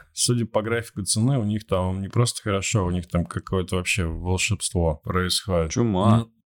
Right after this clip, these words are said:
Speaker 1: Ну, да, вот так выглядит Евростакс.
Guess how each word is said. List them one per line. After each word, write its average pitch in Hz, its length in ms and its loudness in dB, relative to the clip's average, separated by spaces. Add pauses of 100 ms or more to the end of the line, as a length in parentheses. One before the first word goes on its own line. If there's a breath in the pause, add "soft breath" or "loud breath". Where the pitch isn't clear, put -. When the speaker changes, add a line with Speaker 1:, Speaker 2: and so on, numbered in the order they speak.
(760)
Speaker 1:
Ну, 95 80 0
да, 98 240 2
вот 92 120 -8
так 110 240 -2
выглядит 92 440 0
Евростакс. 92 800 -2